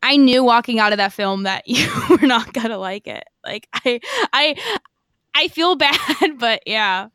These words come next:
but, um, I don't know what they're gonna do with Maul in the future. Everyone keeps saying that they're gonna put him in, like, an Obi-Wan spinoff. I don't think they're gonna do that. They're not gonna retcon everything they did in Rebels. Star Wars is too stupid to,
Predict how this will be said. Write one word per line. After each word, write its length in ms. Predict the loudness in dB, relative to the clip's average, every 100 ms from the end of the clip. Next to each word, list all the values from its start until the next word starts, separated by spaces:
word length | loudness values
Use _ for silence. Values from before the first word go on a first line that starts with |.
| -6
but, 260 | -4 -4 -4
um, 460 | -4 -2 -4 -8 -14 _ _ -20 -20 _ -20 _ _ -4
I 360 | -2 0 -2
don't 200 | -2 -2
know 120 | -2
what 100 | -2
they're 100 | -4 -4
gonna 120 | -4
do 80 | -6
with 140 | -4
Maul 200 | -2 0
in 60 | -2
the 80 |
future. 460 | -8 -10 -6 -2 -2
Everyone 340 | -2 -2 -4
keeps 200 | -4 -6 -2
saying 340 | 0 2 2
that 320 | 2 0 0 -4
they're 260 | -2 0
gonna 160 | 0 -4
put 180 | -4 -2
him 120 | 0
in, 40 | -2
like, 120 | -4
an 80 | -4
Obi-Wan 380 | -4 -2 -4
spinoff. 500 | -4 -4 0 2 0 -2
I 80 | -2
don't 180 | -2 -2
think 160 | -4
they're 80 | -2
gonna 160 | 0 0
do 160 | 0
that. 280 | 0 2 0 0
They're 140 | 0
not 200 | 2 0
gonna 140 | -2
retcon 540 | 0 -2 0 2 2 0
everything 320 | 0 -2 0 0
they 60 |
did 120 | 0
in 60 | 2
Rebels. 360 | 0 0 -2 0
Star 220 | 0 2
Wars 260 | 2 2
is 120 | 0 0
too 160 | 0
stupid 400 | -2 -2 0 0
to, 140 | -2